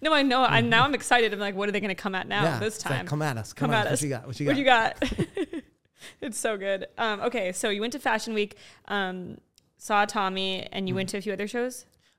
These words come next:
Speaker 2: Uh, I went to the Tom Bogo show. Um, I, I didn't have a chance to go to any other shows. I spoke at the Vogue Business event,
Speaker 1: Yes,
Speaker 2: uh,
Speaker 1: saw
Speaker 2: where
Speaker 1: you there.
Speaker 2: we ran
Speaker 1: Very
Speaker 2: into
Speaker 1: cool.
Speaker 2: each other. Uh, but, like, I was in town also to film Internet Game season two,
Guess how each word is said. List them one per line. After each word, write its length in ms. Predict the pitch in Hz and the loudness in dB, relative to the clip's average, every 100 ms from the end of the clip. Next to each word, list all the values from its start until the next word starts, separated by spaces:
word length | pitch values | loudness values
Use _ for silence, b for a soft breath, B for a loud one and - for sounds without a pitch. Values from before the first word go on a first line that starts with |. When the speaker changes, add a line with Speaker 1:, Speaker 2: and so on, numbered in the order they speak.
| _ | _
Speaker 2:
Uh, 240 | 160 160 156 | 6 6 6
I 80 | 156 | 4
went 180 | 180 | 2
to 260 | - 196 180 | 2 4 2
the 180 | 156 170 | 2 -2
Tom 300 | - 156 147 | 2 2 2
Bogo 300 | 143 135 135 | 2 2 0
show. 460 | - 143 139 135 139 b b _ | 2 2 2 0 -4 b b _
Um, 480 | 139 135 131 127 127 _ | 0 2 2 -2 -6 _
I, 500 | 135 151 151 156 156 156 | 2 6 6 6 4 2
I 100 | 151 | 2
didn't 320 | 135 175 220 | 4 2 2
have 140 | 214 196 | 0 0
a 40 | |
chance 300 | 151 180 160 | -2 -2 -2
to 80 | 151 | 0
go 140 | 151 | 2
to 140 | 143 143 | 2 2
any 200 | 139 139 | 2 2
other 140 | 143 | 2
shows. 200 | 135 156 | 0 0
I 60 | 127 | -2
spoke 320 | - 156 139 | 0 2 2
at 100 | 139 | 2
the 300 | 135 127 120 | 2 2 2
Vogue 220 | 127 135 | 2 2
Business 320 | 123 120 123 - | 2 0 -2 -2
event, 320 | 127 127 120 - | -2 -2 -4 -8
Speaker 1:
Yes, 280 | 190 180 175 | -4 -2 0
Speaker 2:
uh, 180 | - 123 | 2 4
Speaker 1:
saw 60 | |
Speaker 2:
where 160 | 131 - | 4 4
Speaker 1:
you 60 | 214 | 4
there. 260 | 190 196 | 4 4
Speaker 2:
we 60 | - | 4
ran 80 | 135 | 4
Speaker 1:
Very 120 | 135 | 4
Speaker 2:
into 140 | 127 - | 2 0
Speaker 1:
cool. 80 | |
Speaker 2:
each 80 | - | 0
other. 340 | 131 127 127 123 b b _ | 0 0 0 -4 b b _
Uh, 220 | 143 143 | 0 2
but, 240 | 143 160 156 | 6 6 6
like, 160 | 151 | 2
I 100 | 151 | 4
was 160 | 170 156 | 4 4
in 120 | 180 | 2
town 400 | 147 147 151 156 | 2 2 2 0
also 380 | 131 139 - 151 | 0 0 2 0
to 340 | 143 143 135 123 | 0 0 -2 -2
film 380 | - 143 135 135 | -2 0 0 -2
Internet 360 | 131 135 147 147 | -2 0 0 -2
Game 300 | 165 175 175 | -2 -2 -4
season 380 | - 147 127 123 | -4 -2 -2 -2
two, 320 | 131 139 | 0 0